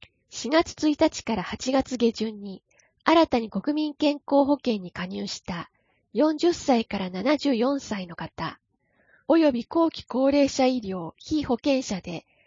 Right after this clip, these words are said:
他市から転入した方。ご注意。八月下旬以降に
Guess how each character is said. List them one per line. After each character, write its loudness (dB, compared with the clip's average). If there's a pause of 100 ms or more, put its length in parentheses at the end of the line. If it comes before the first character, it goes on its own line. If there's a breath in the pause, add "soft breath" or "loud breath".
(200)
他 4
市 -8
か -4
ら -2
転 -4
入 -8
し -8
た -4
方。 -6 (1300)
ご -2
注 0
意。 -8 (680)
八 -6
月 0
下 2
旬 -2
以 -6
降 -4
に -14